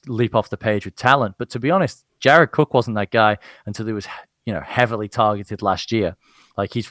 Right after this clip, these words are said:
he's a big athlete, but he's not an elite tight end in the N F L. He was there. He was propped up entirely by volume.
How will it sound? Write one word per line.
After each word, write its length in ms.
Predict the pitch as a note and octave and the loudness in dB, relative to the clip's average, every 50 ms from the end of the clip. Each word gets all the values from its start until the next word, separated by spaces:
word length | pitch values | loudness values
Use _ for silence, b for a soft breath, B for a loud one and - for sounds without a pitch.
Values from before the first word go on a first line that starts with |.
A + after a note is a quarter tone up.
| - _ _ | -18 _ _
he's 160 | C3+ B2 B2 | -4 -2 -2
a 40 | B2 | -2
big 240 | - - D3+ C#3+ | 2 4 4 6
athlete, 580 | C3 C3 C3 B2 - - B2+ B2 A#2+ B2 B2 - B B B B B B _ | 6 6 4 4 2 2 4 4 4 4 2 -4 B B B B B B _
but 240 | - B2+ B2 - - _ _ _ _ _ _ _ _ _ | 0 2 2 2 -2 _ _ _ _ _ _ _ _ _
he's 180 | _ - C3 C3 | _ -6 0 0
not 120 | F3 F3+ | 0 2
an 60 | C#3+ | 2
elite 440 | B2 A2+ G#2+ A2 B2 C#3 C3+ C#3+ _ | 0 0 0 2 0 0 -2 -4 _
tight 240 | - - A2+ A2+ A2+ | -2 0 0 0 2
end 220 | - C#3 D#3 C#3+ G#2+ | 4 2 2 2 0
in 100 | G2+ G2+ | -4 -6
the 140 | G2+ G2+ G#2+ | -6 -6 -4
N 80 | G#2+ | -4
F 200 | G2+ F#2+ - - | -4 -6 -2 2
L. 280 | C3 C3 B2 G#2 F2 - - _ _ | 4 4 4 4 2 -4 -16 _ _
He 180 | - - B2+ | -6 -2 0
was 180 | B2 B2 G#2+ - | 0 0 0 4
there. 380 | - C3 C#3 C#3 C#3 C#3 C#3 b b b b b b b b _ _ _ _ | 6 6 8 8 8 6 4 b b b b b b b b _ _ _ _
He 80 | - A#2+ | -2 -2
was 120 | A2+ - | -2 -4
propped 340 | - - D#3 D3 - - C#3 | 0 2 2 2 4 2 -2
up 120 | B2 - | 0 0
entirely 420 | B2 A2 - - B2+ A#2+ B2 B2 A2+ | -2 -6 0 4 6 6 6 6 4
by 180 | - G#2+ G#2 | 4 4 2
volume. 640 | G2 F2 - G#2+ A2 A2+ A#2 A2+ A#2 A#2 B2 A#2+ B2 | 2 2 4 4 4 4 4 2 0 0 0 -4 -8